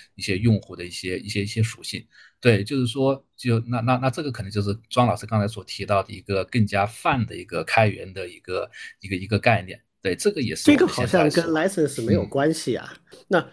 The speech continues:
Speaker 2: 软件的 license 是什么情况下可以使用我的这个东西，以及你使用之后要遵循什么样的一些约束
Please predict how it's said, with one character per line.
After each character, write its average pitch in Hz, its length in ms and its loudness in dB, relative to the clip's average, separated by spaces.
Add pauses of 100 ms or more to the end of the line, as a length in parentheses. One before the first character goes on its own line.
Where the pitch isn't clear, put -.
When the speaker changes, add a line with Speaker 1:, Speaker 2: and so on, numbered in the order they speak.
Speaker 2:
软 143 220 8
件 202 140 8
的 175 60 6
license 165 560 2
是 113 340 -2 (220)
什 - 200 4
么 196 80 10
情 190 160 4
况 151 200 2
下 113 400 -2
可 139 280 2
以 160 160 6
使 110 360 -4
用 143 260 4
我 95 140 -4
的 104 80 -4
这 127 120 -4
个 117 80 -2
东 156 200 2
西， - 260 -8 (440)
以 139 140 6
及 170 200 2
你 175 160 6
使 - 200 -4
用 147 160 6
之 180 120 -4
后 170 100 2
要 147 100 4
遵 170 280 2
循 123 240 -4
什 113 140 -8
么 120 80 -2
样 139 140 2
的 123 80 0
一 123 80 0
些 131 200 0
约 160 160 4
束 - 280 -6